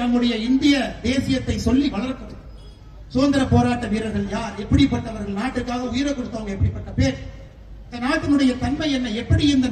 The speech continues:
நாட்டுல எத்தனையோ மனிதர்கள் தன்னுடைய உயிரை கொடுத்து இந்த நாட்டை இந்திய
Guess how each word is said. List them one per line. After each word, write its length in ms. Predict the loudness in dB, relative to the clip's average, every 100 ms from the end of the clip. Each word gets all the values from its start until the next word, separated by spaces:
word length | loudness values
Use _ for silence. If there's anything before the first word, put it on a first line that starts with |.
| 0
நாட்டுல 320 | -2 0 -2 -2 -8 -14 -18 -18 -18 -18 -10 -8
எத்தனையோ 320 | -2 0 2 4
மனிதர்கள் 420 | 4 4 4 2 2
தன்னுடைய 280 | 4 6 8
உயிரை 300 | 8 8 2 0
கொடுத்து 260 | 0 -2 -2
இந்த 100 | -2 0
நாட்டை 260 | -2 -4 -6 -8 -16 -8 4
இந்திய 220 | 4 6